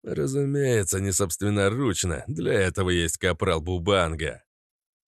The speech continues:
«Да, ты будешь жить, но будешь до конца дней вздрагивать при воспоминании о полковнике Джо Уайте». Я все больше злорадствовал, а затем в красках расписал, как его оприходует Бубанга под объективом телефона Монгомери.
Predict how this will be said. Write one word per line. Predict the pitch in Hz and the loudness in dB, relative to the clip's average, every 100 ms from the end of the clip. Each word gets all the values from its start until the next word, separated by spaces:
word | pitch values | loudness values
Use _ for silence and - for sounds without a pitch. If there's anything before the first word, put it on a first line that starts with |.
| 98 | -6
«Да, | 98 120 117 101 80 - - | 2 4 6 4 0 -6 -6
ты | 98 | -2
будешь | 90 101 95 101 | 0 0 0 0
жить, | 95 98 127 104 76 - 104 | 0 -2 2 0 0 -6 -2
но | 113 | 0
будешь | 104 117 107 90 | 2 2 2 0
до | 95 | -2
конца | 107 110 98 117 95 | 0 0 2 2 2
дней | 110 127 | 0 0
вздрагивать | 101 85 113 123 127 90 92 80 - | 0 0 0 2 2 2 -2 -4 -4
при | 104 | -2
воспоминании | 107 - 101 110 120 110 98 | 0 -2 -2 0 2 2 2
о | 95 | 0
полковнике | 87 101 98 135 117 98 92 92 | 2 0 0 2 2 2 -2 -4
Джо | 87 87 107 107 | -4 0 2 4
Уайте». | 95 104 120 101 85 95 71 - _ _ _ _ - | 4 4 4 2 0 -4 -6 -8 _ _ _ _ -6
Я | 110 57 107 85 | -4 0 0 0
все | - 101 | 0 0
больше | 87 101 95 95 | 0 0 0 0
злорадствовал, | 85 95 95 98 117 92 - 85 69 - | -2 0 0 2 2 2 -2 -2 -4 -6
а | 180 156 | -4 0
затем | 117 101 110 92 | 0 0 0 0
в | |
красках | - 113 113 - 101 101 | -2 0 2 2 -2 0
расписал, | 110 90 104 92 135 117 87 | -2 0 -2 0 2 2 2
как | 101 90 | 0 0
его | 104 101 | 2 2
оприходует | 92 98 92 110 104 90 85 | 2 2 -2 2 0 2 0
Бубанга | 85 92 113 123 90 78 67 | 0 0 2 2 2 -2 -6
под | - 143 | -6 -2
объективом | 110 104 90 - 135 90 87 | 0 0 -2 -2 0 0 0
телефона | 101 98 82 101 90 | 0 0 0 0 0
Монгомери. | 87 87 85 107 95 85 71 67 | 0 -2 -2 0 2 2 -2 -4